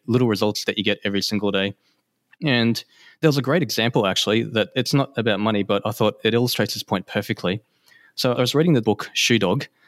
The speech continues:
It's, uh, written by Phil Knight. He's the founder of, uh, Nike Shoes. And basically, he was talking about his business partner, Bill Bowerman. And he had this approach that what he used to do is he used to actually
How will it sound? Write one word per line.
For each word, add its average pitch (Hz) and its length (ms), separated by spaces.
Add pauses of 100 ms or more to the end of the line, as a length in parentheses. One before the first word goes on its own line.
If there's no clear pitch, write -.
(220)
It's, 104 200
uh, 101 160
written 113 220
by 101 120
Phil 107 220
Knight. 101 220
He's 107 260
the 104 100
founder 107 320
of, 95 160
uh, 98 140
Nike 101 300
Shoes. 143 360 (680)
And 117 140
basically, 147 320
he 117 40
was 113 100
talking 123 220
about 107 140
his 98 80
business 110 300
partner, 101 280
Bill 101 220
Bowerman. 101 500 (300)
And 131 100
he 131 60
had 160 140
this 156 140
approach - 480
that 98 160 (180)
what 135 140
he 113 140
used 110 180
to 104 40
do 117 120
is 104 100
he 117 80
used 123 160
to 113 80
actually 104 420